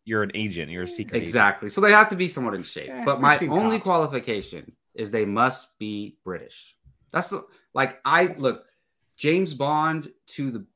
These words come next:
Speaker 2: Brits is like Captain America to Americans. Like,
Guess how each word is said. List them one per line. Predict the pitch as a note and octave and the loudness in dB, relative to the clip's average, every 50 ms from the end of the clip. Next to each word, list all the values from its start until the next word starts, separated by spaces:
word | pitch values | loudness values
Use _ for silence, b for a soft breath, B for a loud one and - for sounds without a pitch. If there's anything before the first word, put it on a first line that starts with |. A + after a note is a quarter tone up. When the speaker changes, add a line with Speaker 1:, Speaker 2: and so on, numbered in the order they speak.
| _ _ _ - | _ _ _ -4
Speaker 2:
Brits | A2 B2 C3+ C#3+ - - - - | -2 -2 -2 -2 -4 -12 -14 -14
is | A#2 G#2 F#2+ A2+ | -14 -12 -8 -4
like | A2 G#2 G#2 - - - | -4 -4 -4 -6 -10 -16
Captain | - - C3 C3 B2+ - - B2+ | -2 2 2 2 2 0 -4 -4
America | A2+ A2+ A#2 A#2 A2+ A2+ - - G#2 G2 | -4 -2 0 0 -2 -2 -4 -8 -10 -10
to | - - - A2 G2+ G2 F2+ - | -10 -12 -12 -12 -10 -12 -14 -12
Americans. | - - A2 A2+ A2 G2+ F2+ - - E2 D#2 D2+ - | -8 -4 -2 -2 -2 -2 -4 -8 -12 -18 -18 -16 -12
Like, | G2+ G2 F#2+ E2 - _ | -10 -10 -10 -10 -14 _